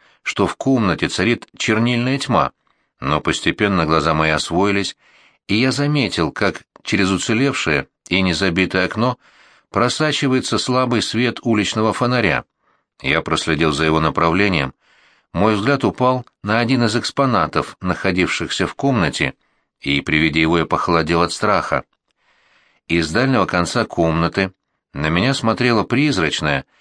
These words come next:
и от этого не менее страшное лицо идола. Должно быть, я невольно содрогнулся,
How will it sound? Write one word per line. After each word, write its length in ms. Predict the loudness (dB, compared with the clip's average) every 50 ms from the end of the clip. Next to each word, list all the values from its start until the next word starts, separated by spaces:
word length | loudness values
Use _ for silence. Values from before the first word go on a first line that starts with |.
| _ _ _ _ _ _
и 100 | -2 -2
от 140 | 0 0 0
этого 280 | -2 0 0 0 2
не 180 | 2 2 2 2
менее 320 | 2 0 0 0 0 -2
страшное 500 | -2 0 0 0 0 0 -2 -2 -2 0
лицо 380 | 0 0 -2 -2 -2 0 0 -2
идола. 600 | -2 -2 -2 -2 0 0 0 0 0 0 -2 -6 _ _ _ _ _ _ _ _ _ _ _ _
Должно 340 | -2 -2 0 0 0 0 0
быть, 240 | 0 -2 -4 -6 -12 _ _ _ _ _ _ -4
я 160 | -2 0 0
невольно 380 | 0 0 2 2 2 2 0
содрогнулся, 840 | 0 -2 -2 0 0 0 0 2 2 0 0 0 -2 -2 -4 -4 -4